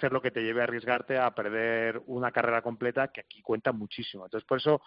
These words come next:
también ese juego de, ah, Mir no gana, Mir no gana, pero tal y como está este Mundial con tanta gente metida, el nivel de riesgo que hay que asumir para, para ganar es muy alto y, y él a lo mejor pensando en,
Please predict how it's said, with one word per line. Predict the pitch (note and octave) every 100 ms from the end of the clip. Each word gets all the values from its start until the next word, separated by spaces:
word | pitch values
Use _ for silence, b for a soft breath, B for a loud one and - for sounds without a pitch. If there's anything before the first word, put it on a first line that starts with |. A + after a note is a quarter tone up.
| B B -
también | B2+ C3 D3+
ese | D3
juego | D3 D3 C#3
de, | C#3 C#3
ah, | C3
Mir | B2+ D3 D#3+
no | D3+ C#3+
gana, | D3+ B2 F#2+ - -
Mir | B2+ C#3+
no | D#3 D3+
gana, | D#3 D#3
pero | C#3+ B2 A2 b b b _
tal | - C#3
y |
como | D#3 D3+
está | D3
este | C#3 C#3+
Mundial | C3+ C3+
con | C3+ C3+
tanta | C#3 C3 C3
gente | C3+ B2+
metida, | B2 B2 C3+ D3+ D#3+ -
el | A2
nivel | A2 A#2 C3
de | C3+
riesgo | C#3 C3+
que | C3
hay |
que | B2+
asumir | B2 B2+ B2+ B2+ B2 - _ _ _
para, | C3 B2 A#2 A2+ A2+ A2+ A2 G#2
para | A#2+ A#2
ganar | A2+ A#2+ C3+ -
es | A2+
muy | A#2+ A#2+
alto | C3+ C#3 D#3 D#3+
y, | B2 A#2 G#2+ G#2 G2+
y | A2+
él | A#2+
a |
lo | A#2+
mejor | A2+ B2+ B2
pensando | A2 G2+ - A#2 B2 B2
en, | A#2+ A#2+ A#2